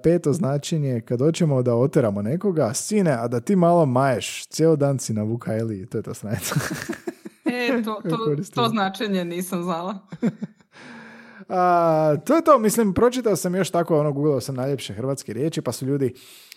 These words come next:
Speaker 1: Petar Rašković na Mi Mladi stranici je kao proveo anketu među dvjesto članova,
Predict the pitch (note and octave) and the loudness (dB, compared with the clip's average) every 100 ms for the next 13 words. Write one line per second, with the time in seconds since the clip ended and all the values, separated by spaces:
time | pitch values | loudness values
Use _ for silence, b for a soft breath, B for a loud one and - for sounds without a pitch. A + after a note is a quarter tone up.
0 | - F3+ F#3 C#3+ D#3+ - B2 - A2+ C#3 | -2 0 2 2 2 0 -4 -4 -4 -2
1 | C#3 C#3 B2+ - - B2 E3 - C3 A#2 | -2 -4 -6 -10 -10 -8 -8 -6 -6 -6
2 | C3+ A#2+ G#2 B2+ C#3 B2 C3+ C3+ C#3+ A2 | -6 -4 -2 0 0 0 -4 -4 -4 -6
3 | G#2+ A#2 C3 B2+ - G#2+ A2 F#3+ A#3 A3+ | -6 -6 -6 -8 -10 -12 -8 -6 -4 -6